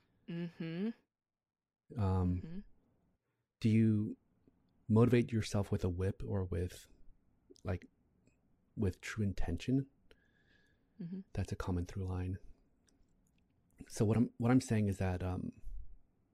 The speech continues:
Speaker 2: there's a, the imprint of all that stuff is in the way we treat ourselves, um, whether or not we live life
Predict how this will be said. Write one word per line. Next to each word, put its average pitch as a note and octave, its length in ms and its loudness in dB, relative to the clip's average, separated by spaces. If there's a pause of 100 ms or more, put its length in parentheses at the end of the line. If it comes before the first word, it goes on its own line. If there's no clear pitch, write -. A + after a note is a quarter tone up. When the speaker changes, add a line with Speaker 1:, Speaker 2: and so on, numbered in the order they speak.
(1080)
Speaker 2:
there's A#2+ 260 2
a, G#2+ 320 4 (1800)
the A#2 240 4
imprint A#2 480 2
of F#2+ 200 -2 (140)
all A#2 340 2
that F#2 200 -4
stuff - 580 -4 (1500)
is G#2 320 4
in A#2 280 4
the A2 60 4
way G#2 180 4
we G2+ 120 0
treat - 240 -2
ourselves, G2 760 -2 (1400)
um, F#2 320 -2 (140)
whether A2 220 2
or G#2+ 60 2
not G2 340 0
we G#2 160 0
live G#2 400 0
life G2+ 320 -2